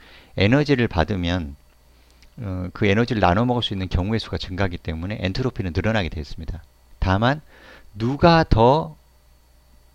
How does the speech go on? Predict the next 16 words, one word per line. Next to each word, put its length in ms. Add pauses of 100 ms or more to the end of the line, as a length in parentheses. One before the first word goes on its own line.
(160)
어느 220
물체가 720 (520)
똑같은 380
에너지를 460
받았을 460
때 180
더 160
많이 320
늘어나느냐, 760 (960)
그것이 380
중요하고 520
그것이 320
바로 380
온도의 480
역수라는 500
거죠. 180